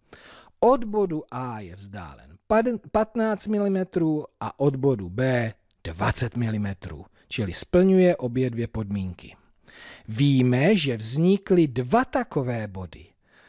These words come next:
Bod C jedna a bod C dva. Sestr-, spojíme je s body A a B a sestrojíme tak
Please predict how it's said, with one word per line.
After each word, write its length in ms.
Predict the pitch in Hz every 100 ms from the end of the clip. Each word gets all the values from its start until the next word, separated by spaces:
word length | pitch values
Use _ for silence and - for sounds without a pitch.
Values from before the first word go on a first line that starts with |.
| _ -
Bod 300 | 165 196 -
C 180 | - 92 80
jedna 520 | 87 92 123 196 254 _ _ _ _ _ _ _ _
a 180 | 98 87 _ -
bod 520 | 107 120 165 160 - _ -
C 380 | - 131 120
dva. 240 | 107 95 - - _ _ _ - _ -
Sestr-, 640 | - 226 - - 254 233 - 139
spojíme 720 | - - 170 165 156 151 143
je 360 | 135 127 135 202
s 80 | 165
body 400 | 147 147 143 -
A 220 | 135 139
a 180 | - 98
B 420 | 87 82 95 196 262 _ _ _ - - -
a 140 | 156
sestrojíme 960 | 160 - 262 - - 254 240 226 214 190
tak 340 | - 170 160